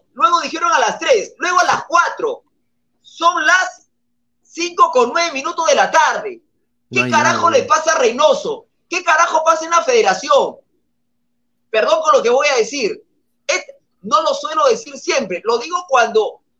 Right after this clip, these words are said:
Speaker 1: hay cosas puntuales que me enojan. ¿Qué mierda están haciendo en la federación? ¿Qué mierda está haciendo el comando técnico de la selección?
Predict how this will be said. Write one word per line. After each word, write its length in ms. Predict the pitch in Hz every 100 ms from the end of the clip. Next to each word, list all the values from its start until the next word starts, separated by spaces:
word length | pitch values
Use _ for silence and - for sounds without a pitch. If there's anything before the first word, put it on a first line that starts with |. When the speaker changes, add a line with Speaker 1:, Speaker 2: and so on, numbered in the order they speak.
| _ _ -
Speaker 1:
hay 140 | 302 -
cosas 300 | 339 349 320 262
puntuales 420 | 226 294 320 311
que 140 | 269
me 80 | 247
enojan. 480 | 254 254 - 156 - _ _ _ _ -
¿Qué 220 | 381 381
mierda 420 | 381 392 381 370
están 220 | 277 330 339
haciendo 280 | 320 330 349
en 80 |
la 80 | 349
federación? 760 | 330 262 220 214 302 254 190 - _ _ _ -
¿Qué 200 | 349 381
mierda 340 | 392 381 339
está 200 | 311 330
haciendo 260 | 330 330 349
el 80 |
comando 360 | 269 302 311 320
técnico 360 | 320 339 330 320
de 80 |
la 100 | 320
selección? 600 | - 208 202 285 240 160